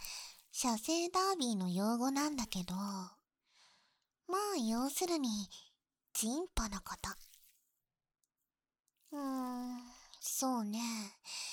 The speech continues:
君はまだ若いお馬さんだから、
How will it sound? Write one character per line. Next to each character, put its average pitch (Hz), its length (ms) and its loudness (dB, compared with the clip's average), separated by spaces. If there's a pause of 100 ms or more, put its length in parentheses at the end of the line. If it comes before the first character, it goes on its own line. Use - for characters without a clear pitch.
(500)
君 269 360 0
は 370 160 2
ま 403 160 -2
だ 262 200 2
若 180 380 2
い 339 160 2
お 202 120 2
馬 202 160 2
さ 240 180 0
ん 240 40 -2
だ 240 120 0
か 214 160 -2
ら、 196 340 -2